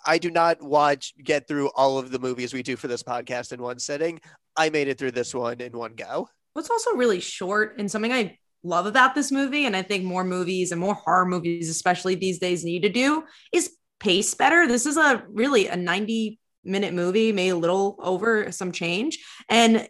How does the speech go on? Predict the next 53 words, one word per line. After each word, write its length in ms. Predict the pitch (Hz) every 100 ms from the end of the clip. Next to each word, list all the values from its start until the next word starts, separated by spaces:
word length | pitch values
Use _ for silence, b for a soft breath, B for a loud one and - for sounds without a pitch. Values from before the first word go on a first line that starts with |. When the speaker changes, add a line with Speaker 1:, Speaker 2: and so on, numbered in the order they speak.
| -
Speaker 2:
you 80 |
know, 80 | 220
you 160 | 190 190
introduce 340 | 226 277 277
the 120 | 269
characters, 680 | 247 190 196 190 196 180 160
like, 360 | 180 165 160 - _
for 140 | 190
ten 260 | 180 180 214
minutes, 560 | 185 165 185 - - _ _ _
and 120 | 196
then 100 | 208
the 120 | 202
action 360 | 170 214 - 180
starts, 480 | - - - - - -
and, 360 | 190 180 165 165
and 220 | - 190
you 100 | 196
get 180 | 170 202
to 100 | 202
learn 200 | 190 185
the 40 | 180
characters 500 | 185 175 175 180 175
and 100 | 175
the 40 |
twists 240 | 170 180
and 80 | 185
turns 280 | 196 180 175
as 100 | 165
it 60 | 170
gets 240 | 175 -
along. 480 | 165 180 196 165 165 B B
And 100 | 220
that's 140 | 294 370
something 180 | 403
I, 40 | 330
like, 220 | 233 - 180 160
really 280 | 202 185
respect 440 | 175 175 - 160 165
about 280 | 147 - -
this 180 | 165
movie. 380 | 165 151 - -
It 120 | - 190
just 260 | 311 -
paced 420 | - 220 220 - _ _
so 460 | - - - 226 220
well. 420 | 175 170 175 170 B -
The 60 | 185
way 180 | 220
the 100 | 220
reveals 480 | 196 175 175 196 180
are 80 | 190
done 400 | 180 170 170 165